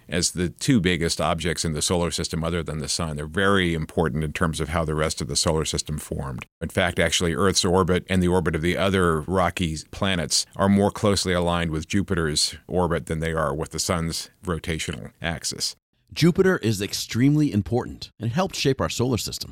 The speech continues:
Speaker 1: We think that Jupiter and Saturn probably swept the solar system clear of other objects, and in the process of moving outward from the sun, probably caused a lot of the cataclysms that created the moon and really caused a lot of havoc in the solar system.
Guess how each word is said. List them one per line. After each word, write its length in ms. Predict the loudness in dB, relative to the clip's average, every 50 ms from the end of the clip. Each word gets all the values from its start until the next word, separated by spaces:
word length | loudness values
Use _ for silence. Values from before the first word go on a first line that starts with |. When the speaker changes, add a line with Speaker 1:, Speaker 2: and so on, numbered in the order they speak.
| -16 _ -10
Speaker 1:
We 80 | -8
think 260 | -4 -2 -2 -2 -2 -2
that 200 | -6 -8 -6 _
Jupiter 380 | 2 2 2 4 2 2 2
and 100 | 2 2
Saturn 400 | 0 2 2 2 2 2 2 0
probably 460 | 0 0 0 2 2 2 0 0 -2 -2
swept 520 | -2 -2 0 0 0 0 -2 -8 -12 -12 -12 -16 -10 -4
the 140 | -2 -2 0
solar 340 | 0 0 2 2 2 2 0
system 360 | -2 -4 -4 -4 -4 -4 -4
clear 420 | -6 -4 -2 0 2 2 2 2 0
of 160 | 0 0 -2
other 280 | -2 0 0 0 0
objects, 640 | 0 0 -2 -2 -2 -2 -2 -2 -2 -2 -2 -2 -2 -2
and 180 | -2 -2 0 0
in 120 | 0 0
the 100 | 0 -2
process 460 | -4 -2 0 2 2 2 2 0 0 0
of 80 | 0
moving 340 | 2 2 2 2 2 0 0
outward 380 | 0 0 0 0 0 -2 -2 0
from 160 | -2 -2 -2
the 80 | -2
sun, 320 | 0 0 0 0 -2 -2 -4
probably 320 | -2 -2 -2 0 -2 -4
caused 340 | -2 -2 0 0 0 0 -2
a 40 | -4
lot 220 | -4 -2 -2 -4
of 60 | -4
the 80 | -6 -8
cataclysms 760 | -6 -4 -4 -4 -4 -4 -4 -4 -4 -4 -4 -6 -6 -6 -6 -6
that 260 | -6 -6 -6 -8 _
created 400 | -4 0 0 2 2 0 -2 -2
the 80 | -4
moon 360 | -4 -4 -4 -2 -2 -4 -4 -4
and 300 | -6 -6 -6 -8 -8 -10 -8
really 280 | -6 -4 -2 -2 -4 -4
caused 280 | -4 -4 -4 -4 -4
a 40 | -6
lot 180 | -8 -8 -8 -6
of 60 | -4
havoc 340 | -4 -4 -4 -4 -6 -8 -10
in 80 | -10
the 80 | -8 -6
solar 300 | -6 -4 -4 -4 -6 -8
system. 380 | -10 -12 -14 -14 -14 -16 -20